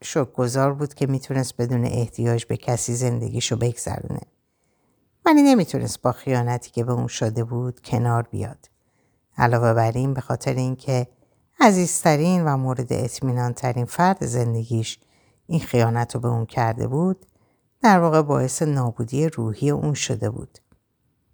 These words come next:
هر طور فکر می‌کرد نمی‌تونست آتیش درونش رو خاموش کنه.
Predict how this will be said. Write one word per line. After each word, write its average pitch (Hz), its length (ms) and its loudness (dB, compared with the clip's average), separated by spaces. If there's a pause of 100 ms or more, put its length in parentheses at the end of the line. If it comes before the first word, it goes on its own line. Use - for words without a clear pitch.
(260)
هر 226 180 6
طور 196 180 0
فکر 147 320 0
می‌کرد 160 320 0
نمی‌تونست 127 560 -2
آتیش - 400 -4
درونش 123 540 -2
رو 127 60 -4
خاموش - 460 -4
کنه. - 300 -6